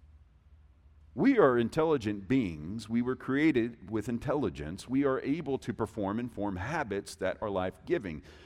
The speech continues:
But we were first made to be relational beings. Relationship was broken because of sin. Relationship is restored because of Jesus. Relationship with God, relationship with each other.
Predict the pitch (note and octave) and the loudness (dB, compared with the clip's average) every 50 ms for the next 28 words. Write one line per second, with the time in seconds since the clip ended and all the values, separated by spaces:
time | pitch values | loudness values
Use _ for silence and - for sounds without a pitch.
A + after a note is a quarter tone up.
0 | - - - - - C3+ C3 G3 A#3 G#3+ F3 D3+ - - - - - - - _ | -20 -20 -20 -20 -4 4 6 10 10 10 10 8 6 0 -14 -20 -20 -20 -16 _
1 | - B2+ C#3 D#3 D3+ C#3+ C3+ - - A3 B3+ D#4+ - - - - B2+ A#2+ A#2 A2+ | 4 6 8 8 8 6 4 2 4 6 6 6 4 -2 -4 -2 0 2 2 2
2 | A2 G#2+ - B2 G#2 G#2+ A2 A2+ B2 C#3 C#3 C3+ G3+ A3 F#3 - - - A#2 F#2 | 2 0 -2 -2 -2 -2 -2 2 2 2 2 2 0 0 -2 -4 -4 -4 -2 -4
3 | D#2 C#2 E2 C#2+ C2 - - - - - - - - - - - - - _ _ | -4 -4 -8 -8 -10 -12 -16 -20 -20 -20 -20 -20 -20 -20 -20 -20 -20 -20 _ _
4 | _ _ _ - - - - - - _ _ _ - - - - - _ _ _ | _ _ _ -20 -20 -20 -20 -20 -20 _ _ _ -20 -20 -20 -20 -20 _ _ _
5 | - B2+ C#3 E3 F#3+ G3 - - G#3+ - - G3 - - D#3 C#3 A#2 A2+ D3 E3 | 2 2 4 6 6 4 4 0 -4 -2 0 0 0 0 0 -6 -2 4 8 8
6 | E3 D#3 - C#3 B2 A#2+ A#2+ - - D3 C3 A2+ A#2 A2 - - - D#3+ D3 B2 | 8 8 6 0 0 0 -2 0 2 0 2 2 0 -4 -4 -4 -4 -2 -2 0
7 | A2+ A2+ A#2 A2+ A#2+ B2+ B2+ A#2 - B2+ A2+ - B2+ - A2+ G#2 F2+ G#2+ F#2+ - | 0 0 0 2 2 2 0 0 -4 -6 -4 -4 -6 -4 -4 -6 -4 -6 -6 -6
8 | - - D3+ C#3 A2 G2 F2+ F#2+ F2+ - G2+ F#2 G2 A2+ A2 G#2 B2+ C#3 B2 D#2 | -4 -2 0 0 0 0 -2 -4 -2 -4 -4 -4 -4 -8 -10 -8 -4 -4 -4 -4
9 | D2 D2+ C#2+ - - - - - - - - - - - - D#2+ F2 F2 F2 F2+ | -6 -10 -12 -12 -14 -14 -16 -18 -20 -20 -20 -20 -20 -12 -6 -2 -2 -2 -2 -4
10 | F2 - - - - F2 - - A#2+ B2+ C3+ D3+ D#3+ B2+ G#2 F2 E2+ - - - | -8 -6 -6 -6 -6 -4 0 2 2 2 2 0 0 0 -2 -2 -2 -4 -6 -10
11 | - G2+ F#2 E2+ G2+ F#2 A#2 A2 - - - C3+ - - C2 B1 - | -8 -8 -8 -8 -6 -6 -6 -6 -2 0 0 0 0 -2 -8 -10 -12